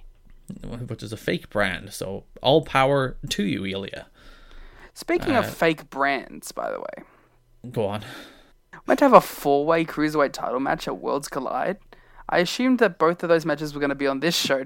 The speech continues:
Speaker 2: like the deciders, <laughs> but they're not.
Speaker 1: They're on N X T U K, which means we'll never see them. <laughs>
Speaker 2: But how will I know who's gonna be in the match? You didn't tell me.
Speaker 1: You'll find out this Saturday <laughs> at, at Worlds.
Speaker 2: Isn't
Speaker 1: I think those
Speaker 2: Worlds Collide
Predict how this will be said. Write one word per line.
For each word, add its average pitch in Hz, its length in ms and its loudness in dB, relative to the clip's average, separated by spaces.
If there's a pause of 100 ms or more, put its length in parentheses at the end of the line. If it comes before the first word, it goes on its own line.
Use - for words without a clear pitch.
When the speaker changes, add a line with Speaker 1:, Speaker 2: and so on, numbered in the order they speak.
(120)
Speaker 2:
like 135 240 -6
the 135 340 2
deciders, 147 640 2
<laughs> - 40 -14
but - 220 -8
they're 139 140 2
not. 143 480 -2 (680)
Speaker 1:
They're 120 180 4
on 123 120 0
N 151 160 4
X 180 160 2
T 180 120 0
U 175 200 2
K, 185 320 8
which 110 300 -2
means 117 200 0
we'll 113 140 6
never 139 320 4
see 135 220 0
them. 127 240 -2 (120)
<laughs> - 80 -2 (640)
Speaker 2:
But - 200 -4
how 220 180 6
will 233 100 6
I 214 80 6
know 190 300 4
who's 165 240 -2
gonna 175 220 4
be 170 220 0
in 165 140 0
the 143 80 -2
match? - 680 -6 (200)
You 175 120 0
didn't 208 200 0
tell 240 280 6
me. 147 300 2 (640)
Speaker 1:
You'll 127 140 4
find 160 320 6
out 131 300 4
this 226 220 8
Saturday 147 1000 2
<laughs> - 40 -20
at, - 460 2 (420)
at 190 160 4
Worlds. 156 220 6
Speaker 2:
Isn't 370 160 6
Speaker 1:
I 139 60 8
think 185 160 4
those 175 200 4
Speaker 2:
Worlds 247 300 8
Collide 233 340 2